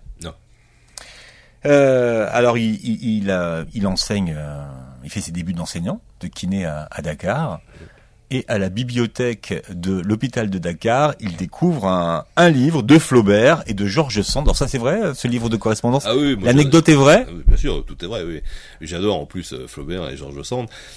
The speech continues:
Speaker 1: Et c'est, <laughs> et, euh, de trouver ça à Dakar, dans une bibliothèque un peu vermoulue, ça, je trouvais ça, moi, un peu décalé.
Speaker 2: Et,
Speaker 1: Et
Speaker 2: et, et le verre était moulu.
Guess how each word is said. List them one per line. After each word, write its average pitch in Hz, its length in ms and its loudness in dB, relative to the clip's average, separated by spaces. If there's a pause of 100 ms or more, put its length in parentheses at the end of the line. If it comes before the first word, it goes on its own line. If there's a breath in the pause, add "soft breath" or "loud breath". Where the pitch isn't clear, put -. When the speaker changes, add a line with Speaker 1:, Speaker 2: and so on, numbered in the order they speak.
(140 loud breath)
Speaker 1:
Et 85 100 -6
c'est, - 160 -10
<laughs> - 800 -10
et, 90 320 -4
euh, 69 380 -10
de 87 100 -8
trouver 104 300 -2
ça 107 180 2
à 101 40 2
Dakar, 104 400 2
dans 95 120 -4
une 92 140 -8
bibliothèque 90 480 -4
un 82 60 -6
peu 92 120 -8
vermoulue, 87 460 -6
ça, 85 120 -8
je - 80 -12
trouvais 87 200 -8
ça, 87 360 -6
moi, 69 340 -14
un 78 40 -18
peu 92 140 -10
décalé. 87 480 -6 (340)
Speaker 2:
Et, 107 80 -6
Speaker 1:
Et 139 200 0
Speaker 2:
et, 135 180 -2
et - 20 2
le 131 100 4
verre 147 220 6
était 127 200 6
moulu. 180 320 8